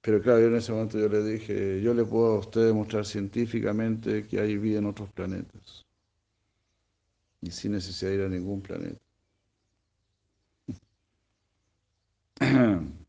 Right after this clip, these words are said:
así hay científicos de la materia, científicos del espíritu. Y ustedes pueden ver, los verdaderos científicos de la materia están completamente abocados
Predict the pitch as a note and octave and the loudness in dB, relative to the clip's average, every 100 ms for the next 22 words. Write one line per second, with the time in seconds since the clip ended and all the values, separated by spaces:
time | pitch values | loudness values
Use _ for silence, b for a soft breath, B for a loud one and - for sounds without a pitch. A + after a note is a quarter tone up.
0 | _ _ _ _ _ _ _ _ _ _ | _ _ _ _ _ _ _ _ _ _
1 | _ _ _ _ _ _ _ _ - - | _ _ _ _ _ _ _ _ -20 4
2 | C#3 C#3+ C#3 E3+ E3 D#3+ D#3 C#3+ C3+ D#3 | 8 8 10 10 12 10 8 4 2 4
3 | D3 C#3 C#3 C3 B2+ B2+ A#2 B2 B2+ B2+ | 2 2 4 4 4 2 2 2 2 2
4 | A2 A2+ G#2 A#2 G#2 G#2 F#2 F#2+ F#2+ F2 | 2 -2 -2 -2 0 0 0 -4 -8 -8
5 | F#2+ - - _ _ _ _ _ _ _ | -10 -14 -20 _ _ _ _ _ _ _
6 | _ _ _ _ _ _ _ _ _ _ | _ _ _ _ _ _ _ _ _ _
7 | _ _ _ _ _ A#2 A2+ D3+ D#3 D#3 | _ _ _ _ _ -2 4 8 8 8
8 | D3+ D3+ C3 D3 F3+ A2 - - _ _ | 8 10 8 10 8 8 0 -16 _ _
9 | _ _ _ _ _ _ _ _ _ _ | _ _ _ _ _ _ _ _ _ _
10 | _ _ _ - G#2 G#2 G2 G2+ C3 C3+ | _ _ _ -6 -2 0 2 4 4 2
11 | - G#2 G2+ C3 C3 C3 A2+ G#2+ G2+ G2 | 0 -4 -2 0 0 0 -2 0 0 -2
12 | F#2+ B2+ C3+ C#3 C#3 C3 - - _ A2+ | -2 2 4 6 6 4 0 -16 _ -6
13 | A2 G#2 F#2+ C3+ C3+ B2 B2+ B2 B2 - | -6 -6 -4 -4 -2 -2 -2 -2 -4 -6
14 | G#2+ G#2+ G#2 G2+ G2 C3 D3 C#3+ C3+ - | -2 2 4 2 2 4 4 2 -4 -12